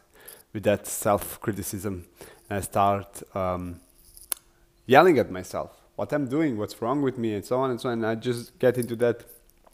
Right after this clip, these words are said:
self-destroying loop, um, that I was just, uh, seeing myself as a failure and so on, but that was not true. All, all what happened is that I just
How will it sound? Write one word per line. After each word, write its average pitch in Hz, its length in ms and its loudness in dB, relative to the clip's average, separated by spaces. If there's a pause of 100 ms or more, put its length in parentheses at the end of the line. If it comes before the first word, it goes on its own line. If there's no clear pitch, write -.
(460)
self-destroying 113 880 4
loop, 131 500 4 (800)
um, 101 540 0
that 104 240 -2
I 110 120 8
was 104 200 2
just, - 460 -2 (560)
uh, 98 300 -4
seeing 131 360 4
myself 110 720 4
as - 180 -6
a 101 60 -8
failure 107 600 2
and 92 120 -4
so 101 240 -4
on, 101 160 -4
but 98 240 -8
that 131 160 2
was - 180 -6
not 104 200 -6
true. 104 240 -2 (100)
All, 98 240 -10
all 139 240 2
what 123 160 0
happened 113 460 -2
is 101 140 -6
that 110 200 -4
I 107 140 0
just 107 260 -8